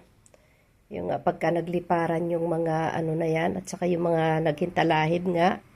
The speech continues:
So, yung kanyang mga buto siguro, nandito sa mga, ano na yan, ah, uka-uka na yan,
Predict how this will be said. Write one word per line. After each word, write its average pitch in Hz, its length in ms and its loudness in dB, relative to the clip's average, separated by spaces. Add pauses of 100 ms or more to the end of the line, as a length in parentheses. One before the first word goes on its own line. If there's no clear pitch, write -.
(300)
So, - 200 2
yung 170 400 4
kanyang 165 360 4
mga 165 280 2
buto 160 280 -2
siguro, 202 680 4 (800)
nandito 170 480 0
sa - 240 0
mga, 165 320 2 (720)
ano 165 200 0
na 165 120 -2
yan, 165 320 -2
ah, 147 400 0 (560)
uka-uka 170 560 0
na 170 160 0
yan, 170 400 -2